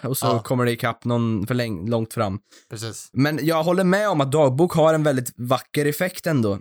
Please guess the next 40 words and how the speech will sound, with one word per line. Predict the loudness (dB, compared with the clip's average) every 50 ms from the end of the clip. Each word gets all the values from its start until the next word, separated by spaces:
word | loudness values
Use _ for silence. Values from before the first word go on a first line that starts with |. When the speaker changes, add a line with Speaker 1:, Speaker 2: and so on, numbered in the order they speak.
| -6 -8
Speaker 2:
Ja. | -4 -2 -2 -2 -2
Speaker 1:
Eh, | -2 -2 -2 -2 -4 -4 -4 -6 -8 _ _ _ _ _ _ _ _ _ _ _ _ _ _ _ _ -2
men | 0 0
det | 0
är |
också | 0 0 -2 -4 -6
en | -6
sån | -4 -4 -4
här | -2
grej. | 0 -2 -2 -2 -4 -6 -10 -12 _ _ _ _ _ _ -20 -20 _ _ _ -16 -12
Fan | -10 -8 -6 -4 -4 -2 0 0
vad | 0 2
man | 2 2 0
inte | 0 -2 -2
vill | -2 -2 0
ha | 0
nå-, | -2 -2 0
jag | 0 0
vet | 2
inte | 2 2
om | 2 2
du | 2 2 2 0
känner | 0 -2 -6 -6 -6
så, | -6 -4
men | -2 -2 0 0
jag | 2 2 2 2
vill | 2 2 0
inte | 0 0 -2
att | -2
någon | -2 -2 -2
ska | -2 -2
läsa | -4 -4 -4 -4 -6 -6 -4 -2
min | 0 0 0
dagbok | 0 0 0 0 -2 -2 0
överhuvudtaget, | 0 0 2 0 0 0 0 0 0 0 0
för | -2 -2 -2 -4 -12 -18 -14 -10 -6
det, | -2 -2 0 0 0
jag | 0 0 -2 -2
tänker | -4 -4 -4 -2 -2 -4
att | -4 -6